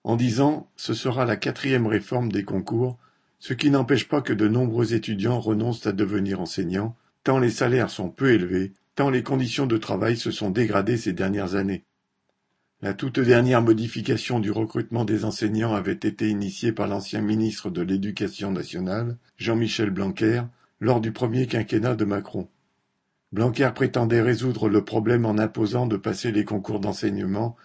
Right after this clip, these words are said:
cinq ans après le bac et avait ainsi créé les I N S P E, les Instituts nationaux supérieurs du professorat et de l'éducation. Le gouvernement prévoit de revenir à une formation en trois ans,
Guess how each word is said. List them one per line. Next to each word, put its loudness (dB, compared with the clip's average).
cinq -2
ans 2
après 2
le 4
bac 0
et 6
avait 4
ainsi -2
créé 2
les -2
I 2
N 4
S 0
P 2
E, 2
les 0
Instituts -2
nationaux 0
supérieurs -2
du -8
professorat -4
et -4
de -2
l'éducation. -4
Le -6
gouvernement 4
prévoit 2
de 4
revenir 2
à 0
une 0
formation -4
en -4
trois -4
ans, -4